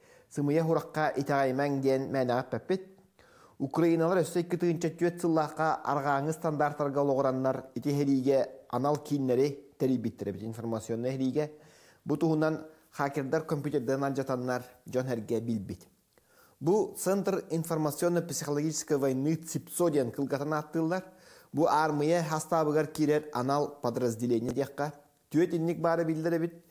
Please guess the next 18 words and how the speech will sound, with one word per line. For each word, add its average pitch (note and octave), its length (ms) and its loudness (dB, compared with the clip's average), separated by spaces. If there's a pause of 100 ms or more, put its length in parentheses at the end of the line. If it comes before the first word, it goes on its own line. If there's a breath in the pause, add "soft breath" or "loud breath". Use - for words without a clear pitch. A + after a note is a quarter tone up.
(300 loud breath)
Бравары, C#3 580 2
Гуйва, C#3+ 680 2
Львов, D3 460 2
онна C#3 300 0
Одесса A#2+ 560 -2 (180)
кораттарга. A2 640 -4 (680 soft breath)
Билигин E3 320 2
Зеленский E3+ 500 2
сүбәйтә F3+ 400 0
Арестович D#3 720 0
тенкеһи D#3 640 0 (300 loud breath)
эти A#2+ 160 -2
хайда D3 280 2
уллыйран C#3+ 460 2
туһунан C3+ 320 -2 (140)
кылгастык C3+ 640 -4 (120)
манна A#2+ 280 -4
кэппит. D3 420 -4